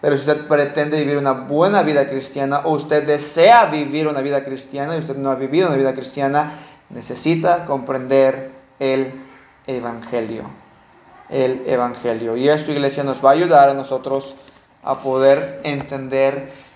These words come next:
qué realmente significa la salvación. ¿Qué realmente es la salvación? Es algo mucho más grande que solamente ir al cielo.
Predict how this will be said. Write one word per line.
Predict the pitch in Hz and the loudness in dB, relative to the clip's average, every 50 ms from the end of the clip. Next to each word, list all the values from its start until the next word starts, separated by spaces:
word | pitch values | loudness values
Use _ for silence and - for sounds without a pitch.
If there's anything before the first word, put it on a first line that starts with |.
| _ _ | _ _
qué | - 165 170 170 185 202 202 - - | -4 0 2 4 4 2 2 -2 -4
realmente | 151 151 156 156 156 151 151 151 151 147 147 143 147 147 151 160 160 185 185 185 | -2 0 2 6 6 6 6 6 4 0 -2 -4 -4 -2 -2 -4 -4 -4 -4 -6
significa | - - - 143 - 135 135 131 131 - - 151 147 147 - 151 143 139 | -6 -8 -12 -10 -8 -8 -8 -8 -8 -8 -6 -6 -4 -2 0 2 4 4
la | 135 131 127 127 | 4 2 0 -2
salvación. | - - 127 123 123 123 123 123 120 120 120 120 - - - 139 135 123 113 113 113 117 117 - - _ _ _ _ _ _ _ _ _ _ _ _ _ _ _ _ | -6 -8 -4 -4 -2 -2 -4 -6 -8 -10 -10 -12 -14 -16 -14 -12 -10 -10 -10 -12 -12 -16 -20 -20 -20 _ _ _ _ _ _ _ _ _ _ _ _ _ _ _ _
¿Qué | - 147 139 | 0 2 2
realmente | 143 165 175 170 165 151 147 147 147 143 139 147 139 139 139 | 4 6 4 4 4 2 0 -2 -2 -4 -2 0 0 2 2
es | 135 135 135 | 2 2 0
la | 143 143 | -2 -2
salvación? | 139 135 127 127 127 123 135 143 | -2 -2 -2 -2 -2 -2 -2 -4
Es | 139 - | -2 0
algo | 147 143 143 143 | 0 0 0 0
mucho | 139 139 139 135 - 139 139 | -2 -2 -4 -6 -6 -4 0
más | 143 147 151 151 151 | 2 2 2 2 0
grande | 160 151 156 156 160 165 190 214 220 - - - - - - - - | 2 2 2 2 2 0 0 -2 -2 -6 -12 -16 -20 -20 -20 -16 -10
que | - 151 135 | -8 -6 -2
solamente | - - 156 160 160 151 151 151 156 156 - 165 165 160 165 165 | 2 4 4 6 6 4 2 0 -2 -2 2 2 2 2 2 2
ir | 151 151 147 | 2 4 6
al | 143 139 135 | 6 4 4
cielo. | 139 - - 139 131 123 120 113 113 | 0 -4 -4 -2 -2 -2 -2 -4 -8